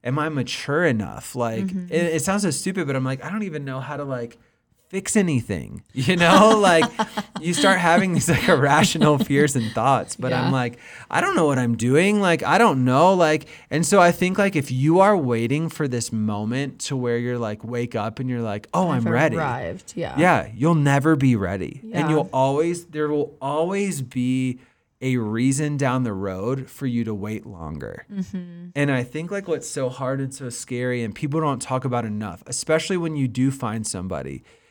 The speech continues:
Speaker 1: is you just have to decide.
Speaker 2: Yeah.
Speaker 1: Like, you have to make up your mind, "This is my person. I'm gonna move forward and do life with this person.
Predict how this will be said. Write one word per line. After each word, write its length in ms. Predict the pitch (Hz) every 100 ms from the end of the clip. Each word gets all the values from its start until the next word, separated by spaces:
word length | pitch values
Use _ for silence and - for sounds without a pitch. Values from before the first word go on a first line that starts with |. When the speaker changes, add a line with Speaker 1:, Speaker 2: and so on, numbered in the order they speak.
| _ _ _ 135
Speaker 1:
is 400 | 139 131 123 - _
you 280 | 120 135 165
just 220 | 139 139
have 320 | - 113 117
to 100 | -
decide. 720 | 120 107 - 90 139 - - _ _
Speaker 2:
Yeah. 300 | 208 170 156 180
Speaker 1:
Like, 360 | 135 135 135 - -
you 300 | 131 147 143
have 420 | - 127 131 135
to 80 | 151
make 320 | 127 127 151
up 160 | 139
your 100 | 175
mind, 400 | 156 107 107 113
"This 220 | 107 117 147
is 120 | 139
my 200 | 147 143
person. 580 | - 107 101 117 113 -
I'm 120 | 110
gonna 200 | 127 127
move 260 | 113 117 123
forward 400 | - 113 117 117
and 140 | 107
do 100 | 98 101
life 320 | 95 127 135
with 120 | 113
this 160 | 95 -
person. 580 | - 95 - 95 104